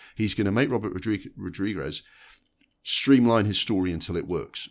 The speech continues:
And then you've got a Predator story, which opens it out, which is interesting, which has this story of betrayal and some humans working with the Predators, which is interesting, Arnie back, and a new, different way of fighting the aliens. You've got yourself a very interesting movie,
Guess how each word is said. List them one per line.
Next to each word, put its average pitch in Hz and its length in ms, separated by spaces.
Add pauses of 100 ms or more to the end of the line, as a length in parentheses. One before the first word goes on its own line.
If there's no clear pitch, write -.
And 101 160
then 139 140
you've 120 180
got 87 340
a 92 60
Predator 127 400
story, 87 360
which 95 200
opens 117 340
it - 80
out, 98 340
which 104 180
is 85 100
interesting, - 540 (340)
which - 160
has 101 180
this 98 160
story 117 280
of 101 100
betrayal 95 420
and 92 220
some 98 200
humans 90 340
working 92 280
with 87 100
the - 60
Predators, 82 420 (140)
which 95 200
is 80 100
interesting, 82 560 (480)
Arnie 117 360
back, - 400 (520)
and 101 140
a 95 60
new, 104 280
different 98 360
way 95 140
of 87 80
fighting 90 300
the 87 80
aliens. - 360
You've - 160
got 127 180
yourself 107 320
a 107 40
very 95 240
interesting 90 480
movie, 101 400